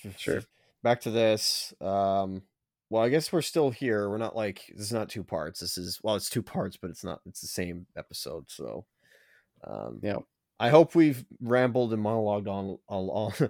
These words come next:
Speaker 2: <laughs> long enough for everybody to get their, wha-, however, whether it's on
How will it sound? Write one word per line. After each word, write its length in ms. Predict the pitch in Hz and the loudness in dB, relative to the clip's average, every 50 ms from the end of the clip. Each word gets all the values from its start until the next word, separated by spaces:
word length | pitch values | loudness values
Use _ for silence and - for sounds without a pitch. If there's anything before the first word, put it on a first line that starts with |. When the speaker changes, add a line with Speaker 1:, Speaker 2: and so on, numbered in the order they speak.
| - - - | -2 -6 -20
Speaker 2:
<laughs> 140 | - - - | -18 -8 -2
long 200 | 110 110 113 107 | 0 0 2 2
enough 200 | 101 101 101 - | 0 -2 -4 -4
for 420 | - 107 98 95 95 98 98 - - | -4 -4 -2 0 0 0 -2 -2 -2
everybody 440 | 92 98 95 104 98 95 95 92 92 | -2 -4 -2 -4 -2 -2 -2 -4 -4
to 100 | 90 - | -6 -2
get 260 | 107 98 - - - | 0 0 0 -2 -4
their, 320 | - 98 95 95 95 95 - - | -6 -4 -4 -4 -6 -8 -10 -12
wha-, 300 | 104 113 104 98 92 - | -6 -4 -2 -2 -2 -2
however, 640 | - 110 104 104 98 95 98 92 92 90 90 90 | -2 0 0 0 0 -2 -4 -6 -4 -4 -4 -4
whether 240 | 90 92 90 90 90 | -4 -4 -4 -4 -6
it's 160 | 90 - - | -8 -6 -6
on 180 | 92 90 90 | -6 -6 -8